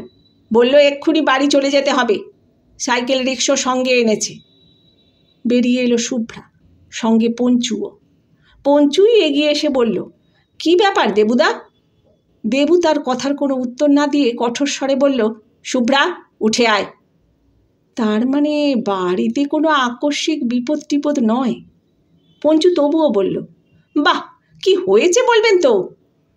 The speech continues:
দেবু হঠাৎ শুভ্রার গালে ঠাস করে একটা চড় বসিয়ে বলে, "বলছি না উঠে আয়।" কিন্তু এহেন পাবলিক জায়গায় এহেন ঘটনা, ভালো মতোই শোরগোল পড়ে যায়। কি হয়েছে, কি হয়েছে?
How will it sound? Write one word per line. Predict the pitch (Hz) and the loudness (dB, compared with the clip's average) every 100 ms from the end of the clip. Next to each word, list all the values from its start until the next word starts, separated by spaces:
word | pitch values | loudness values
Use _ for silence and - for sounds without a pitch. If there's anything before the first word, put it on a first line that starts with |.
| _ _ - | _ _ -4
দেবু | 240 254 285 | -2 0 -2
হঠাৎ | 285 294 220 - | -2 -2 -2 -4
শুভ্রার | - 277 247 254 254 | -6 -6 -4 -6 -4
গালে | 226 233 240 | -2 -2 -2
ঠাস | - 311 - | -4 -6 -6
করে | - 247 | -4 -2
একটা | 233 240 | -2 -4
চড় | 226 214 208 | -4 0 0
বসিয়ে | 208 226 - 254 | 0 -2 -2 -4
বলে, | 247 247 208 - _ _ _ - | -2 -2 -4 -6 _ _ _ -2
"বলছি | 196 339 349 | 2 4 4
না | 427 | 4
উঠে | 440 392 427 | 4 2 2
আয়।" | 403 440 466 - _ _ _ _ _ _ _ _ _ | 2 0 -2 -12 _ _ _ _ _ _ _ _ _
কিন্তু | 311 285 294 269 277 - - - | -4 -2 -2 -2 -6 -14 -16 -6
এহেন | 285 311 294 359 349 | -2 0 2 4 4
পাবলিক | 330 294 294 339 339 | 2 0 2 2 2
জায়গায় | 339 330 320 320 320 | 2 2 2 2 2
এহেন | 302 269 277 311 311 302 | 0 -2 -2 2 2 0
ঘটনা, | - 277 311 294 294 294 - _ _ _ _ _ _ _ 247 | -4 -4 0 0 0 -4 -10 _ _ _ _ _ _ _ -4
ভালো | - 285 294 | -2 2 4
মতোই | 277 277 269 | 2 0 -4
শোরগোল | 240 277 277 285 254 | -2 -2 -2 -2 -4
পড়ে | 262 254 | -4 -4
যায়। | 233 247 - - _ - | -4 -6 -8 -16 _ -4
কি | 330 | -2
হয়েছে, | 311 269 247 240 226 | 0 -2 -4 -4 -10
কি | - 285 | -4 -2
হয়েছে? | 285 240 226 - | 0 0 -4 -6